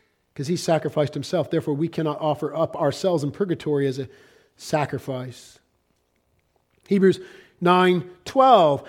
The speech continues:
"Not with the blood of goats and calves, but with his own blood he entered the most holy place once for all, having obtained eternal redemption." So you're either in Christ, and in Christ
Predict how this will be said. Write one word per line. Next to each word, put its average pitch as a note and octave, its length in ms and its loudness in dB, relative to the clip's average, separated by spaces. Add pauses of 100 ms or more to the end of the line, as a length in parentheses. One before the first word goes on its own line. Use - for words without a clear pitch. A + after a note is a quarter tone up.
(120)
"Not F3+ 220 4
with E3+ 100 0
the E3 220 4 (200)
blood F3+ 200 6
of D3+ 140 2
goats F#3 280 6
and E3+ 120 0
calves, G3+ 340 4
but A#3 80 0
with A#3 100 6
his A#3 140 8
own F4+ 240 10
blood G#3 260 8
he A3+ 120 4
entered A#3+ 160 4
the A3+ 60 8
most B3+ 200 6
holy F4 240 8
place B3 260 8
once F4 560 6
for C4+ 160 0
all, D4 400 8 (140)
having C#4 380 6
obtained A3+ 680 8
eternal A3 340 2
redemption." G#3+ 500 4 (220)
So A#3 120 0
you're B3+ 140 8
either B3+ 180 6
in F4 260 6
Christ, G3 560 6 (240)
and A#3 160 4
in D4+ 200 6
Christ A#3 400 6